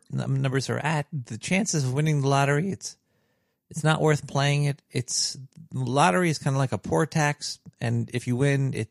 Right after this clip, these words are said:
it will probably ruin, it'll probably ruin you. Uh, b-, uh, having a lot of money definitely makes you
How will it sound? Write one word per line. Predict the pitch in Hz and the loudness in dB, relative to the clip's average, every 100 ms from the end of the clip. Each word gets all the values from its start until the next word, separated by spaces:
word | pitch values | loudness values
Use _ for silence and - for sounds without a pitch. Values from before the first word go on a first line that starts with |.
| - | -6
it | 117 117 | -4 -2
will | 113 110 143 - | -2 -4 -6 -2
probably | 131 127 120 123 | 0 0 0 -2
ruin, | 110 110 123 123 120 117 147 - _ _ - | 0 0 2 2 0 -4 -8 -14 _ _ -6
it'll | 117 | -4
probably | 107 127 123 | -2 -4 -4
ruin | 107 113 113 101 | -2 0 0 0
you. | 98 - _ _ _ _ _ _ _ - | -4 -8 _ _ _ _ _ _ _ -6
Uh, | 120 90 - 113 | -2 -2 -4 -4
b-, | 135 | -2
uh, | - - 101 - - - | 0 0 -2 -6 -10 -4
having | 135 220 208 | 2 4 6
a | |
lot | 196 165 | 6 8
of | |
money | 143 156 117 | 8 6 4
definitely | - - 147 - 147 | 0 0 2 6 4
makes | 117 120 135 - 135 | 4 2 2 0 0
you | 135 135 131 120 | 2 4 2 0